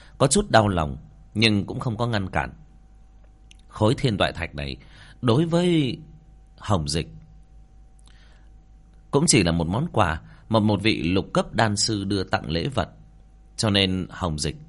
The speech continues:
cũng không có quá nặng nề. Có Hồng Dịch đi đầu, mấy vị tiên tôn nguyên bản còn có ý định muốn đánh cướp cũng không còn muốn đánh cướp nữa,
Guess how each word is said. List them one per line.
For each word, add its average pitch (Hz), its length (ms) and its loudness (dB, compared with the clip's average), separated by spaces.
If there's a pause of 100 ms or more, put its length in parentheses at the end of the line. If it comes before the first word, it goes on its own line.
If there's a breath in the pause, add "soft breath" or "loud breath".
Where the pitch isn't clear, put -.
(140)
cũng 98 160 -6
không 101 200 -2
có 101 100 -4
quá 107 240 -4
nặng 78 280 -4
nề. 69 180 -6 (3250 soft breath)
Có 127 120 6
Hồng 110 240 4
Dịch 85 200 -4
đi 101 140 2
đầu, 69 280 -2 (300 soft breath)
mấy 131 180 2
vị 135 220 2
tiên 117 200 0
tôn 107 300 2 (280)
nguyên 127 240 0
bản 64 260 2
còn 78 180 -4
có 95 100 -2
ý 139 180 0
định 131 280 -4
muốn 107 280 -2
đánh 107 260 -2
cướp 180 200 -2 (420)
cũng 123 160 -2
không 113 300 0
còn 69 440 -4 (320)
muốn 101 200 -2
đánh 113 180 -4
cướp 151 240 -4
nữa, 113 280 -2